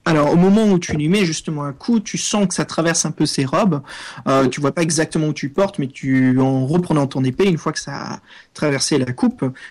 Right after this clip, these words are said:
Speaker 1: tu vois qu'il y a quand même du sang au bord. Et tu vois que ce sang est, euh, déjà en train de coaguler au bord de ton épée.
Speaker 2: Ah, d'accord, ok. Euh, ouais, je sais pas si je peux agir maintenant, mais il est peut-être temps de la retirer un peu rapidement avant que ça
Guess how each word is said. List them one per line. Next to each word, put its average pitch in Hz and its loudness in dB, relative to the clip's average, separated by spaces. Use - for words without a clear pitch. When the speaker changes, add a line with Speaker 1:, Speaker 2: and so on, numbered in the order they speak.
Speaker 1:
tu - 0
vois 151 2
qu'il 156 -2
y 127 0
a - -
quand 147 0
même 147 2
du 131 0
sang 135 0
au 123 0
bord. 131 -2
Et 143 -2
tu - -2
vois 175 2
que 175 -6
ce 143 -4
sang 165 0
est, 135 2
euh, 143 0
déjà 151 2
en 139 -2
train 147 -4
de 135 0
coaguler 139 2
au 139 4
bord 131 -2
de - -20
ton 131 -4
épée. - -4
Speaker 2:
Ah, 131 -2
d'accord, 131 0
ok. - -4
Euh, 101 -4
ouais, 107 -2
je 113 -6
sais - -6
pas 117 2
si 123 0
je - -2
peux 123 2
agir 120 4
maintenant, 127 2
mais 120 -2
il 131 -8
est 120 -2
peut-être - -6
temps 147 0
de 123 0
la 120 -2
retirer 127 -2
un 127 4
peu 131 -2
rapidement 131 0
avant 120 2
que 117 -6
ça 110 -2